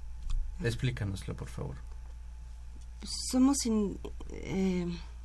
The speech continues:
Speaker 2: si hablamos de lo psíquico, hablamos de lo individual, de lo privado, de lo íntimo, de lo no
Speaker 1: Ujú.
Speaker 2: uniforme, de lo no, no general.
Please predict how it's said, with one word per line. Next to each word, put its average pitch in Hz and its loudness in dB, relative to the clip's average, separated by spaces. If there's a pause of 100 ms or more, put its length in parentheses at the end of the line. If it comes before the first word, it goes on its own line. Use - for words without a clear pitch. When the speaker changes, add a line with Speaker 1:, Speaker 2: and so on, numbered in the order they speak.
(560)
Speaker 2:
si 240 8
hablamos 254 12
de 277 10
lo 214 8
psíquico, 226 4
hablamos 220 8
de 220 6
lo 190 8
individual, 185 8 (580)
de 185 8
lo 190 10
privado, 196 10 (200)
de 185 8
lo 180 10
íntimo, 196 6
de 175 4
lo 175 8
no 190 12
Speaker 1:
Ujú. 196 12
Speaker 2:
uniforme, 202 8
de 185 4
lo 160 2
no, 185 6 (420)
no 170 10 (560)
general. 170 8